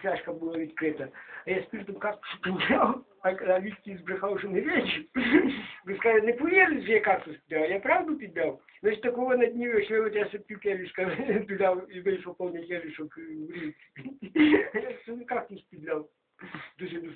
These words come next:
до фіга влізу, я його воно Земля суха, смокче і смокче. Як, як нікулі. Спірт. <laughs> А ж таке, то ще той вроді, може, я забрав, не пам'ятаю, кажу, ну,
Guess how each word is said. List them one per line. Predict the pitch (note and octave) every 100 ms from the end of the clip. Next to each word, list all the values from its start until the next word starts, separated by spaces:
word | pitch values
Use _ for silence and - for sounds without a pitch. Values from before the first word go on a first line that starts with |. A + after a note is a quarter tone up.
| -
до | F3+
фіга | F#3+ D4+
влізу, | D#4+ B3+ E3+ E3+
я | A3+
його | A3+ A3+ A#3+
воно | A#3 B3 C4+ C4+ - - - _ -
Земля | F#3+ F#3 G#3+ G#3+ A#3 A#3 -
суха, | C4+ F#3 F#3+ G#3+ - G#3
смокче | - F#3+ G3 C4+
і | D4
смокче. | F#4 G#4 - A#3+ - _ _ _ _ _ _ -
Як, | A3+ B3+ _ _ _ _ _ _ _ _ _ _ _ _ _ _ _ -
як | G3 G#3+
нікулі. | - D4 - - - - - - _ _ _ _ _ -
Спірт. | B3+ C#4+ -
<laughs> | G3 - A#3+ A3 C#4+ G3+ - _ _ _ - C4+ C4 F3 E3+
А | F#3
ж | F#3+
таке, | G#3 G#3+ G#3
то | C4
ще | D4
той | D4 E4+ D4
вроді, | E4 D4+ D#4 C4 D4 A#3
може, | A3+ C4+
я | C4 D4
забрав, | G3+ F#3 A#3+ C#4
не | A#3+
пам'ятаю, | - A3 G#3+ E3+ C#3 C#3
кажу, | D3 D3+
ну, | D#3 -